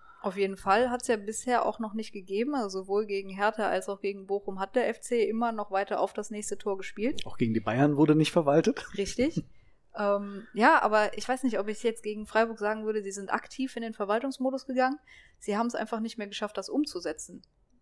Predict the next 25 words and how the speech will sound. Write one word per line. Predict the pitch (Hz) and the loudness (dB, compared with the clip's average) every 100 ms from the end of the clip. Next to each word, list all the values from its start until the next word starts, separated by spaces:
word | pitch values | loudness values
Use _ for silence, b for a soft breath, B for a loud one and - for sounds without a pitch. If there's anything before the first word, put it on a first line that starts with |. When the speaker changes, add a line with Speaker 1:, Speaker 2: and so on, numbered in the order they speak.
| - | -14
Speaker 2:
Hm. | 120 117 | -12 -4
Speaker 1:
Warum | 151 196 233 | 2 4 4
auch | 214 | 0
immer. | 208 185 175 _ | -4 -8 -12 _
Vielleicht, | - 196 202 208 - | -6 0 0 -2 -2
weil's | 202 196 | 0 0
so | 208 | -4
früh | - 233 | -6 -4
in | 220 | -2
der | 208 | -2
Saison | 202 196 220 220 | -2 0 0 0
mit | 190 | -6
einer | 190 | -6
neuen | 196 202 | -6 -6
Spielidee | - 214 208 202 196 | -6 -6 -4 -2 -2
einfach | 208 196 - | -4 -6 -10
noch | 196 214 | -12 -10
nicht | 208 - - | -10 -10 -12
jedes | 190 233 226 | -2 0 0
Mal | 220 208 | -4 -4
über | 196 202 | -4 -6
neunzig | 196 196 202 | -8 -10 -14
Minuten | 196 190 - | -14 -14 -12
funktionieren | 175 180 180 196 175 | -14 -14 -12 -10 -10
kann. | - 156 | -12 -18